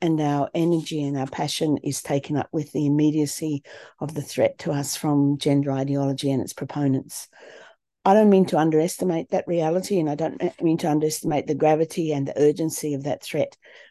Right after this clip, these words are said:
but we've lost a lot of time and in terms of other, um, other questions and issues that we, we are concerned with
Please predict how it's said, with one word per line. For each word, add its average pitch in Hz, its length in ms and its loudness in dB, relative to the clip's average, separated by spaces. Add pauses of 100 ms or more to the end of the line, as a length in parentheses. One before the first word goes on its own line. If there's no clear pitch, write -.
(120)
but - 180 0 (400)
we've 175 300 6
lost 175 320 0
a 165 40 -2
lot 156 200 2
of 139 120 -2
time 143 560 -4 (200)
and 156 460 0 (280)
in 151 400 4
terms 147 300 -2
of 139 180 -6
other, 156 480 -2 (200)
um, 160 380 -4 (640)
other 165 480 0
questions 190 560 0
and 151 140 2
issues 165 380 0
that - 180 -4
we, 151 340 -4
we 151 440 -2 (680)
are 175 160 2
concerned 185 440 4
with 233 180 0